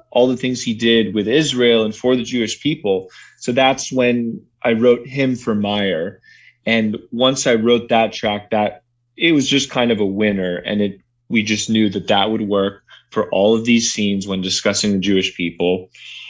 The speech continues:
And, uh, Yaniv Hoffman, he's a singer, he sang it, a male vocalist,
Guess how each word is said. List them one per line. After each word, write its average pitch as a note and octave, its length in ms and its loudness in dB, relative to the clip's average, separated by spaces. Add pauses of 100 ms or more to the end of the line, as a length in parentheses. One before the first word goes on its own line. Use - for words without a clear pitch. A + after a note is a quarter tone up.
(200)
And, G#2+ 360 2
uh, G2 440 2
Yaniv A2 420 0
Hoffman, A2+ 680 -2
he's G2+ 180 -8
a G2+ 40 -6
singer, G#2 380 0
he G#2+ 200 0
sang G#2 400 0
it, F2 200 -6
a F#2 300 -2
male G#2 320 4
vocalist, F#2+ 760 -2